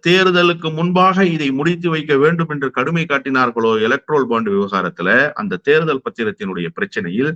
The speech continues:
இப்ப இதுவும் அதே மாதிரியான பிரச்சனை தானே. தேர்தல் நடந்து முடிஞ்சிட்டா சரி பண்ண முடியாது சார். பத்தொன்பதாம் தேதி ஏப்ரல் மாதம் முதல் கட்ட வாக்குப்பதிவு, நான் குறிப்பிட்டதை போல பதினான்கு நாட்கள் தான் அவகாசம் இருக்கிறது.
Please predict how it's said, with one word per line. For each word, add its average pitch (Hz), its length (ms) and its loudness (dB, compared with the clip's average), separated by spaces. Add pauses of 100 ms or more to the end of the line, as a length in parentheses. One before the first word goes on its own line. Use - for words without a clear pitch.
(420)
இப்ப 135 180 0
இதுவும் 175 340 2
அதே 160 260 2
மாதிரியான 156 460 0
பிரச்சனை 127 400 -4
தானே. 107 260 0 (140)
தேர்தல் 156 400 0
நடந்து 165 280 2
முடிஞ்சிட்டா 160 400 2
சரி 160 240 -2
பண்ண 151 200 -4
முடியாது 92 300 -4
சார். 143 300 -2 (480)
பத்தொன்பதாம் 170 600 2
தேதி 180 220 0 (100)
ஏப்ரல் 165 360 2
மாதம் 175 360 2 (680)
முதல் 180 280 2
கட்ட 165 200 0
வாக்குப்பதிவு, 131 680 0
நான் 120 220 -2
குறிப்பிட்டதை 170 520 -2
போல 175 240 0
பதினான்கு 165 580 2
நாட்கள் 170 400 0
தான் 180 160 4
அவகாசம் 156 460 2
இருக்கிறது. 101 420 -4